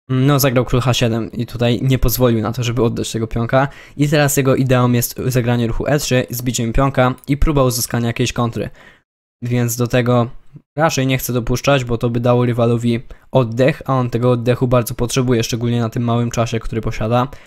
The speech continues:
Więc dam mu najpierw szacha. Ten szach jest o tyle korzystny, że pionkiem się nie zasłoni rywal, bo za bardzo odsłoni swojego króla, więc musi się gdzieś królem wycofać. Wycofał się na to pole, na którym stał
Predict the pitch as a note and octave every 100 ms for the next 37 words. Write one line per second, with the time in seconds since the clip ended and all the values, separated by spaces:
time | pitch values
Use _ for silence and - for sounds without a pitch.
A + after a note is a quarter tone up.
0 | - - B2+ A#2+ D#3 D3 C3+ B2+ A#2 -
1 | B2 C3+ D#3 D#3+ - _ _ C#3 D3 D3
2 | C#3+ - C#3 C#3 C#3 B2+ C3 C3+ B2+ B2
3 | - D#3 D3 C3 - B2+ B2 C3+ B2 A#2+
4 | A#2 C3 C3 - - B2 A#2 A#2+ B2 A2+
5 | A2 - A#2+ - A#2+ B2 - D3+ C#3+ C#3
6 | - _ _ B2 A2+ B2+ - - A#2 A#2
7 | A2+ B2 A#2 A2+ - D3 C#3 B2+ - -
8 | _ _ - C3 B2 B2 - B2+ A#2+ B2
9 | A#2+ A2+ - A#2 A#2 D3 D#3